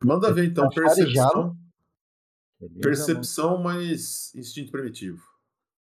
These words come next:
Speaker 1: Dificuldadezinha sete, que tá um cheiro de xixi aí nesse beco absurdo.
Speaker 2: Um sucesso.
Speaker 1: Cara, você pega, apesar de você demora um pouco pra se concentra, vai.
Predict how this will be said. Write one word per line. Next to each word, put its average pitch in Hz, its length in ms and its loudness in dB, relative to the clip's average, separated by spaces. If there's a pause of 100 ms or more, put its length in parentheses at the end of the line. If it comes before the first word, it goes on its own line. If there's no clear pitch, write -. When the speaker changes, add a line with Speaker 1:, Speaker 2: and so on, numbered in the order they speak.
(380)
Speaker 1:
Dificuldadezinha 110 920 -4 (440)
sete, - 720 -4 (140)
que 110 80 -20
tá 104 180 -8
um 107 60 -10
cheiro 113 360 -6
de 98 80 -10
xixi 104 320 -10
aí 98 160 -4
nesse 95 220 -10
beco 104 300 -8
absurdo. 90 460 -12 (1400)
Speaker 2:
Um 147 100 -2
sucesso. 117 360 -2
Speaker 1:
Cara, 160 460 0
você 165 680 -2 (200)
pega, 185 320 0
apesar 156 380 -2
de 175 80 -6
você 175 100 -6
demora 165 360 -6
um 160 60 -10
pouco 165 260 -6
pra 165 120 -4
se - 340 -12
concentra, 160 600 -6 (2000)
vai. 123 580 -2